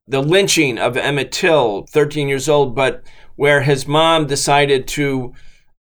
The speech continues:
keep his mutilated body in an open casket so all could see, and how that became like a triggering event along with the Montgomery bus boycott. What happened with the Emmett Till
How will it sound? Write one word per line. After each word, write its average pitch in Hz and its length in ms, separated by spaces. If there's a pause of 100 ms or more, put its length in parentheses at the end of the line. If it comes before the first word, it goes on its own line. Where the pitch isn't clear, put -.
keep 165 340
his 147 240
mutilated 147 720
body 143 440
in 135 120
an 123 160
open 156 360
casket 147 680 (540)
so 143 320
all 139 240
could 135 200
see, 139 560 (540)
and 131 180
how 156 220
that 147 240
became 139 680 (400)
like 151 200
a 165 80
triggering 185 840 (100)
event 151 460 (220)
along 180 340
with 180 120
the 156 60
Montgomery 156 500
bus 156 300
boycott. 139 580 (400)
What 156 180
happened 180 360
with 143 140
the 135 200
Emmett 160 380
Till 151 600